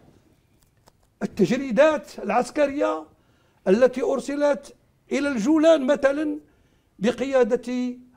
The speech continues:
الجنرال الصفري رحمه الله، وكان من أبطالها العلام وغيره من الشهداء الذين نز-، الذي يزورهم المغاربة كلما توجهوا إلى الشام؟ هذا هو تاريخ المغرب.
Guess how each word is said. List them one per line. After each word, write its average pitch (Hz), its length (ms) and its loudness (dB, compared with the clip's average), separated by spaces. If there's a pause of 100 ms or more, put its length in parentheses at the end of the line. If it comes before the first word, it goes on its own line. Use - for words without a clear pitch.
(200)
الجنرال 226 400 2
الصفري 214 380 -6
رحمه 185 460 -2
الله، 156 460 0 (580)
وكان 254 460 6
من 240 120 -4
أبطالها 196 540 2
العلام 202 580 4
وغيره 190 440 0
من 196 80 -4
الشهداء 190 760 2 (460)
الذين 196 500 -2
نز-، 190 280 -2
الذي 220 320 -6 (640)
يزورهم 262 540 4
المغاربة 247 520 2
كلما 226 420 0
توجهوا 165 580 -4
إلى 135 160 -10
الشام؟ 127 440 -6 (880)
هذا 254 300 4
هو 226 200 2
تاريخ 202 420 -2
المغرب. 175 400 2